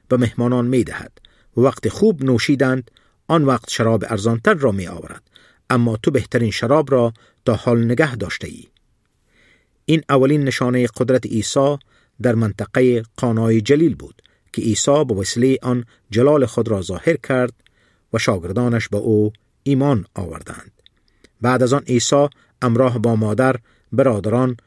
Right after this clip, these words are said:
و شاگردان خود به کپرناهوم رفت و آنها چند روز در آنجا ماندند. عیسی خانهٔ خدا را از وجود فروشندگان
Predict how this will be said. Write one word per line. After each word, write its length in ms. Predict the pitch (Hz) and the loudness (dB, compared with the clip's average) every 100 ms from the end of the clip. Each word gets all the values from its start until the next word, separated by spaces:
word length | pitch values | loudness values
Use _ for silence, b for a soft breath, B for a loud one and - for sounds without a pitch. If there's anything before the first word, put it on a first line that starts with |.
| b | b
و 60 | 135 | -4
شاگردان 520 | - 151 110 127 127 | 0 2 2 2 0
خود 260 | 117 127 - b b - | 0 -2 -2 b b -6
به 80 | 120 | -4
کپرناهوم 720 | 120 120 110 104 - 165 147 | -2 -2 -2 -2 0 -2 0
رفت 420 | 135 127 120 _ b b | 0 0 -4 _ b b
و 60 | 117 | -2
آنها 460 | 110 95 131 117 | 0 -2 -2 0
چند 320 | 113 135 120 110 | 0 -2 -2 0
روز 220 | 107 92 | 0 0
در 140 | 98 | -4
آنجا 440 | 98 95 98 95 95 _ _ _ 123 | -6 -4 -4 -6 -8 _ _ _ -4
ماندند. 560 | 113 87 - - _ _ _ _ _ _ _ _ _ _ _ _ _ _ _ _ _ _ _ _ _ b b b b b b | -2 -4 -12 -20 _ _ _ _ _ _ _ _ _ _ _ _ _ _ _ _ _ _ _ _ _ b b b b b b
عیسی 500 | 147 147 - 170 175 151 _ _ | 0 2 2 0 0 -6 _ _
خانهٔ 440 | - 143 120 131 | -4 0 2 2
خدا 360 | 110 - 120 139 | 2 2 4 4
را 220 | 139 139 - _ | 4 0 -4 _
از 180 | 120 95 | -4 -2
وجود 340 | 101 135 160 | 0 4 4
فروشندگان 920 | 120 107 95 - 92 90 110 117 117 | 2 0 0 -2 -4 -4 -2 0 -2